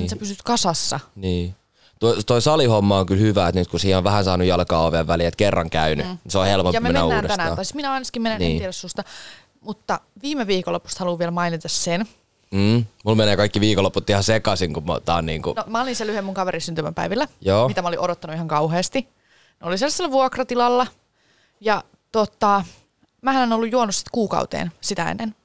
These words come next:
Speaker 1: Mm.
Speaker 2: Ja mähän olin aivan siis fiiliksissä. Mä olin, että vuup, vuup, kossu vissyy, mulla oli puoli litraa viinaa ostettuna. Mitä ne on, vodka-seltsereitä ja kaiken maailman litkuja ostettu. Ja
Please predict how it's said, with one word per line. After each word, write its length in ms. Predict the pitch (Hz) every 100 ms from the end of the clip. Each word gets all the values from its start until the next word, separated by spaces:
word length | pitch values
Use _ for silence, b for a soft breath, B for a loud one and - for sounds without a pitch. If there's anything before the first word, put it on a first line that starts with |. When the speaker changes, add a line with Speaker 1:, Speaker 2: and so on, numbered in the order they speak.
| -
Speaker 1:
Mm. 300 | 104 107 131
Speaker 2:
Ja 60 |
mähän 220 | 220 233 202
olin 160 | 185 -
aivan 580 | - 220 254 202 165 160 -
siis 240 | - 175
fiiliksissä. 580 | - 220 185 165 - 180
Mä 60 | 196
olin, 60 |
että 120 | 214 226
vuup, 300 | 285 302 302
vuup, 160 | 302 -
kossu 320 | 294 294 -
vissyy, 340 | 254 285 - 277
mulla 120 | 262
oli 100 | 254 - 269
puoli 140 | 254
litraa 320 | 247 233 233
viinaa 280 | 233 233 226
ostettuna. 460 | 220 - 208 220 214 B B B B B B - -
Mitä 240 | - 208 196
ne 60 |
on, 140 | 196 196
vodka-seltsereitä 800 | 202 - 202 196 185 202 190 185
ja 100 | 185
kaiken 320 | 202 196 190
maailman 320 | 185 185 185
litkuja 420 | 185 190 - 190 185
ostettu. 380 | 175 196 -
Ja 160 | 196 180